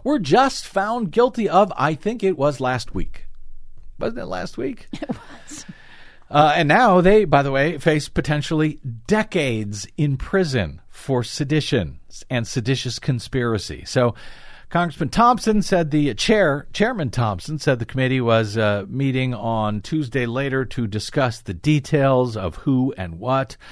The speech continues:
Speaker 1: A spokesman for the select committee told the A P, quote, "The committee will make decisions about specifics in the days ahead." In the meantime, the decision to issue referrals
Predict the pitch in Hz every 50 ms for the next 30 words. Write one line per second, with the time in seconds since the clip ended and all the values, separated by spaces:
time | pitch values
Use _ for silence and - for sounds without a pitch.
0 | - - - - 107 104 - - - 131 131 120 - - 131 127 127 120 - -
1 | 120 113 113 104 107 110 107 95 - 107 117 117 110 - 113 117 117 110 107 -
2 | - 120 107 104 95 104 104 - 104 101 95 92 - - 196 190 180 175 - -
3 | 170 165 165 - - 117 - - 117 123 127 123 131 127 - - - - - -
4 | - 131 165 190 190 175 175 175 - - 147 - - 208 196 160 180 185 180 175
5 | 143 - - - - - 131 131 143 143 139 117 - - 143 - - - 196 160
6 | - 180 170 - - - - - - - - - - - - - - - - -
7 | - - 147 147 147 143 143 143 135 147 123 110 120 110 110 104 107 104 - -
8 | - 110 101 90 - - 127 117 95 82 73 71 - 95 - 110 107 104 120 151
9 | 180 175 - 131 110 120 123 113 104 104 101 104 - - 139 113 110 117 107 -
10 | - - - 233 254 - - 214 160 120 98 82 - - - _ - - 110 -
11 | - - 110 95 87 82 82 90 110 147 170 - -